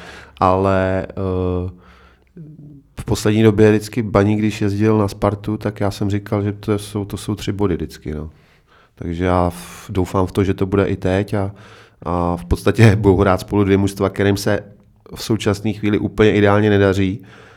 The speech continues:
A myslím si, že jedno z nich, který zvítězí a bude to Sparta, tak, tak jí to může trošku nakopnout a,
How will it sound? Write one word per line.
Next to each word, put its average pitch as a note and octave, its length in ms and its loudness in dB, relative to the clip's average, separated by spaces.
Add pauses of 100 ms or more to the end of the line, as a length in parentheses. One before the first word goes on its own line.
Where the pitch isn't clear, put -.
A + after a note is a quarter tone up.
(360)
A F#2 400 4
myslím G2 300 0
si, G2+ 220 -4
že G2 560 2 (140)
jedno G2 260 -2
z G2 60 -4
nich, G2+ 140 -2
který G#2 300 -2
zvítězí G2 600 -2
a G2+ 60 0
bude G2 160 2
to G#2 100 0
Sparta, G2 500 -2
tak, G#2 200 -6 (300)
tak - 180 -16
jí G2+ 60 -6
to G2 140 -2
může F#2+ 160 0
trošku G2 300 -6
nakopnout G2+ 600 -6
a, G#2 140 -6